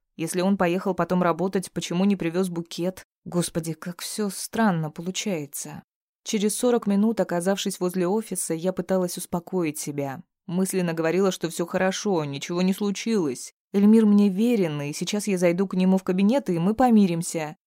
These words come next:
Просто ему нужно мне все объяснить.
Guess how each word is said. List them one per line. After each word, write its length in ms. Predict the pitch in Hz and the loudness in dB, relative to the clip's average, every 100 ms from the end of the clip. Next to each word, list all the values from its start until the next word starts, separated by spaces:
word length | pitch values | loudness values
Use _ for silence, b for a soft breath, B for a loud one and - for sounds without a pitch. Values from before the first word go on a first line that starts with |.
| _ | _
Просто 540 | 220 247 - 269 262 262 | -4 -2 0 0 2 0
ему 400 | 233 254 269 294 | -2 -2 -2 0
нужно 320 | 269 262 269 | -2 0 0
мне 160 | 247 | 0
все 200 | 240 262 | 0 0
объяснить. 680 | 240 240 254 269 190 - - | 0 0 -4 0 0 -2 -14